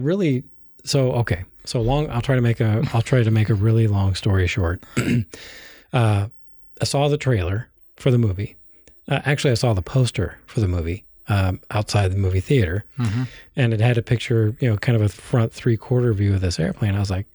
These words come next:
Speaker 1: "That is the coolest thing I've ever seen,"
Speaker 2: <laughs>
Speaker 1: you know? And I was fairly new, you know, still to the hobby, so I was like, "Airplanes are awesome, right?"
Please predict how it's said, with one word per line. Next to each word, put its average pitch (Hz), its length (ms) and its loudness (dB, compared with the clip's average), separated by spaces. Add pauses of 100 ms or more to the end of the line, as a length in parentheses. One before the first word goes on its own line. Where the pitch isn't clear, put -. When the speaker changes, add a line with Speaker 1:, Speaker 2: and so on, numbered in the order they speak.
(320)
Speaker 1:
"That 98 240 -2
is 90 160 -4
the 98 80 -8
coolest 90 400 -4
thing 87 180 -2
I've 78 120 -6
ever 95 160 -6
seen," 160 340 -2 (260)
Speaker 2:
<laughs> - 280 -10
Speaker 1:
you 139 80 4
know? 117 260 2 (160)
And 139 320 0 (640)
I 151 60 -4
was 147 160 0
fairly 151 360 0
new, 120 560 0
you 127 100 2
know, 107 80 2
still 113 360 0
to - 160 -2
the 98 100 2
hobby, 104 480 -2
so 104 160 -4
I 113 80 2
was 113 120 2
like, 110 200 0 (480)
"Airplanes 120 480 2
are 117 120 2
awesome, 120 440 -2
right?" 101 280 -2